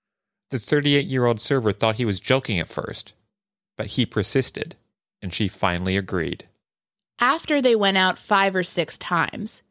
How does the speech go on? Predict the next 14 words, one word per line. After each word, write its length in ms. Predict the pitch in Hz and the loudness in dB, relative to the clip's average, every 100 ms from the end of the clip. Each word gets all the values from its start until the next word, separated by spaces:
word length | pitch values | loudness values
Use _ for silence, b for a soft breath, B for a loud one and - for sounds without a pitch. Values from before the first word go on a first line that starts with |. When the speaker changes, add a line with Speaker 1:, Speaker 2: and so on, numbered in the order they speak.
| _ | _
Speaker 2:
he 220 | - 320 | -2 0
gave 280 | 247 220 208 | 4 2 2
her 120 | - | 0
a 80 | 170 | -2
nineteen 560 | 165 165 180 - 196 190 | 0 0 -2 -2 -2 -2
sixty-two 640 | - 175 - 180 175 196 | -2 -6 -4 -6 -4 -2
Chevy. 560 | 175 - 214 226 - - _ _ _ _ _ _ _ - | -2 0 -2 -2 -8 -14 _ _ _ _ _ _ _ -2
It 140 | 220 | 0
disappeared 600 | 269 330 311 233 220 220 | 2 2 0 0 0 0
a 60 | 165 | 0
couple 380 | - 180 175 170 | -2 -2 0 -2
of 80 | 160 | 0
weeks 320 | 160 156 - | -4 -4 -4
later. 480 | 165 151 - - | -2 -2 -4 -10